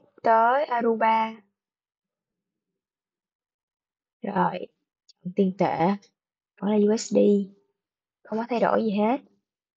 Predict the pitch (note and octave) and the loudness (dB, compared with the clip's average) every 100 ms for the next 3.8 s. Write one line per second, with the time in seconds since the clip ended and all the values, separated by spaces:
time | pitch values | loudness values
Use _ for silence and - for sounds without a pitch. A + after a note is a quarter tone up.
0 | _ G3+ F#3+ - B3+ C4+ B3+ - B3 - | _ -4 -4 -2 -6 -4 -12 -14 -20 -20
1 | _ A3+ G#3+ F#3+ G3 G#3 - G#2+ F#3+ A3 | _ 2 2 2 -2 -6 -4 -4 0 0
2 | C4+ _ _ _ _ - G3+ F3+ G#3 G#3+ | -2 _ _ _ _ 2 4 4 2 2
3 | B3 D4 - G#3+ F#3 - - | 4 2 2 -2 0 -2 -8